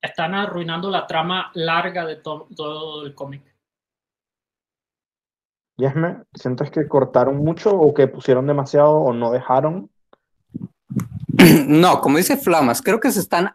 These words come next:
Speaker 3: acabando lo que van a tener que hacer a futuro. O sea, de material ya hecho, ellos lo están modificando. Entonces, o sea, ese final de la primera temporada, o sea, es, eh, o sea, es contrario a,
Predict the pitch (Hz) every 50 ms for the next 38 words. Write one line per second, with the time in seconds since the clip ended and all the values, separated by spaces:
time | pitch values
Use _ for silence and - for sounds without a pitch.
0 | _ - 190 196 196 - - 151 131 123 120 127 135 151 170 180 190 214 247 269
1 | 262 - - - _ _ _ - - - 143 139 147 156 151 151 - 208 202 147
2 | 151 156 165 175 185 180 170 151 139 139 143 139 139 - 165 160 - 165 156 151
3 | 156 - - - 147 - - - 190 175 170 139 110 101 - - _ _ _ -
4 | - 127 165 147 131 - - - 120 131 139 143 147 139 - - 135 123 135 143
5 | 151 156 170 185 180 185 185 175 170 175 - 220 208 - - _ _ _ - -
6 | - - - 147 175 185 240 240 220 190 - 220 196 208 214 220 208 202 - -
7 | 208 190 196 208 220 214 208 196 180 151 131 113 98 - _ _ _ _ _ _
8 | _ _ _ _ _ _ _ _ _ _ _ _ _ - 175 156 165 165 160 151
9 | - _ _ _ _ _ _ _ - - 156 151 180 160 - - 196 214 208 -
10 | 311 285 - - - 202 170 156 147 147 147 151 156 185 214 196 220 214 190 -
11 | - 147 143 147 170 180 196 180 143 165 139 139 151 170 180 196 196 190 _ _
12 | _ _ - 165 151 139 135 - - - _ - 131 135 135 147 143 - - -
13 | - - 151 135 - - - - 135 117 139 147 147 - - 208 220 226 214 -
14 | 165 160 160 185 190 214 220 214 185 143 123 117 117 113 104 98 101 -